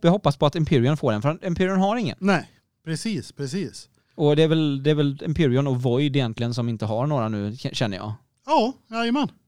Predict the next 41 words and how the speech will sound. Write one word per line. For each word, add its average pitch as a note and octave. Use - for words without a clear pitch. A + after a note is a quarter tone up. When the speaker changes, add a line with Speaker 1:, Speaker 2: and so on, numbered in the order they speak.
Speaker 1:
Som C#3+
är B2+
riktigt A2+
så. G2+
Eh, A#2
Morelia D#3
funkar C#3
alldeles C3
utmärkt A2+
tillsammans A#2
med C#3
Void, A#2
men B2+
Speaker 2:
Morelia D3+
funkar B2+
ihop B2
med G2+
allt. G#2+
Speaker 1:
Ja. A#2
Speaker 2:
<laughs> A#3+
Speaker 1:
Så -
att -
det, D3
allting C3
funkar, A#2
funkar A#2+
rätt G#2+
bra G#2+
ihop A2
med G#2+
Void, G#2
men, A#2
eh, A2+
ja. E3
I, G#3
i, A3
i A3
vilket G#3+
fall, D#3+
eh, -
så, B2